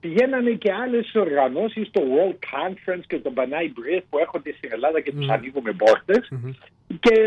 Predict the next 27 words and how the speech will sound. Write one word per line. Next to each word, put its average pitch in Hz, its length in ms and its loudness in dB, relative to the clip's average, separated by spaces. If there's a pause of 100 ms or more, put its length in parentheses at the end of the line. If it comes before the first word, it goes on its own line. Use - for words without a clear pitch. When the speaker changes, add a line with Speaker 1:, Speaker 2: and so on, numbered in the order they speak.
(140)
Speaker 1:
ο, 202 260 4
ο, 202 280 -2
οργανώνουν, 208 680 2
ε, 170 340 -4
να, 160 140 -6
ε, 151 320 -8 (300)
αυτές 180 440 -2
τις 185 140 -8
συνομιλίες 156 640 -4
με 156 140 -6
τον 131 180 -2
Ερντοάν. 147 420 -2
Το 202 100 -2
A 202 180 -2
J - 20 -2
C 196 280 -4
έλεγε, 185 240 2
«Όχι, 185 320 -2
ξέρουμε 175 420 -2
ποιος 147 260 -6
είναι 139 160 -4
ο 131 60 4
Ερντοάν, 131 440 0
δεν 156 140 0
πηγαίνουμε 113 440 -2
να 95 120 -6
το 92 100 -4